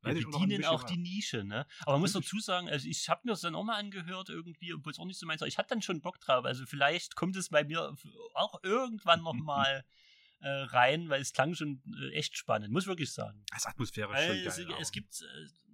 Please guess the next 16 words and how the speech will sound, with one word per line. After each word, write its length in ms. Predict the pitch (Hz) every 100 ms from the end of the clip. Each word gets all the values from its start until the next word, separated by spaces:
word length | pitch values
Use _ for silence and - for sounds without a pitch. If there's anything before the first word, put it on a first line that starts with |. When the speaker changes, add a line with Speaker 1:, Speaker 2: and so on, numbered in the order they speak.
| _ _ _ _ _ _ _ _ _
Speaker 1:
man 140 | 151 156
weiß 240 | 143 175
es 120 | 185
ja 180 | 151 139
so 160 | 120 131
bei 160 | 135
älteren 680 | 131 147 151 151 151 147 135
Games, 500 | 143 135 139 143 -
Speaker 2:
Mhm. 160 | 143 127
Speaker 1:
ähm, 340 | 135 135 135 131
das 320 | 123 - -
muss 260 | 139 214 226
nix 200 | 185 147
heißen. 260 | 123 117
Manche 260 | 127 160 175
Spiele, 640 | - 165 160 147 143 135